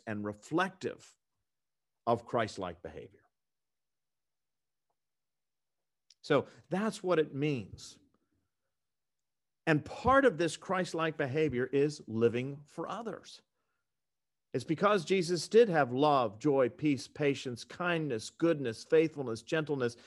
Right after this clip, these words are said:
self-control that he did not live for himself.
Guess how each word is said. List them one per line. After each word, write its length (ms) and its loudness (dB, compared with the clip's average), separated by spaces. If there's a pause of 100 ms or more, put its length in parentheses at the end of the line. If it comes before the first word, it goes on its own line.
(120)
self-control 680 0
that 140 -2
he 120 -2
did 240 -2
not 300 -4
live 200 0
for 140 -8
himself. 640 -12